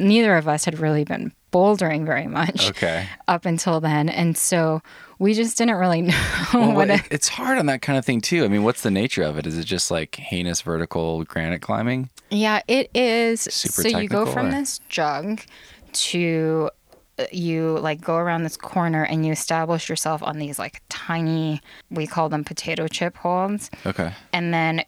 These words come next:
Speaker 1: you have to, like, get your foot out right onto this face, onto just kind of, like, a terrible, you know, granite foothold.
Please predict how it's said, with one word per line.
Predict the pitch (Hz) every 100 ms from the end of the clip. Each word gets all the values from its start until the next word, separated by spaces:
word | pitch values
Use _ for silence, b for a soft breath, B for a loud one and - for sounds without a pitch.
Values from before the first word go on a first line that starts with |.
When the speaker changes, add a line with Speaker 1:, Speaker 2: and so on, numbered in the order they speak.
| -
Speaker 1:
you | 175
have | 175 170
to, | - 170 147
like, | 151 160 - _
get | - 180 -
your | 185 165 156 - - -
foot | - - - 185
out | 165 160 -
right | 160 151 151 -
onto | 156 151 160
this | 131 -
face, | - - - - 170 143 160 - -
onto | 160 160 - 156 - _ -
just | - -
kind | - 151
of, | 165
like, | - 165 -
a | - -
terrible, | - - 170 160 156 110 165
you | 151
know, | 151
granite | 151 170 170 151 147 -
foothold. | - 156 - 165 180 208